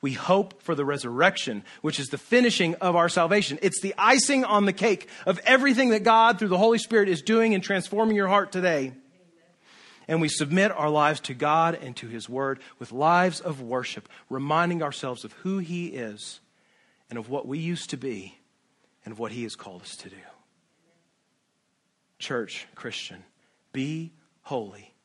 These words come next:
because God, your Father, is holy.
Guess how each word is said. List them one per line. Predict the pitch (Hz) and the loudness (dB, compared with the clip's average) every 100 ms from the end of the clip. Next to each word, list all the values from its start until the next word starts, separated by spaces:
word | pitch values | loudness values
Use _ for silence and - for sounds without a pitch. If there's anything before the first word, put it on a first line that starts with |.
| _ _ _ _ | _ _ _ _
because | - 110 | -18 -12
God, | - 139 143 143 127 - | -6 -4 -4 -6 -12 -20
your | 110 | -20
Father, | - 123 113 110 110 _ _ - | -12 -8 -8 -10 -18 _ _ -18
is | - | -16
holy. | 104 92 90 98 | -14 -16 -20 -20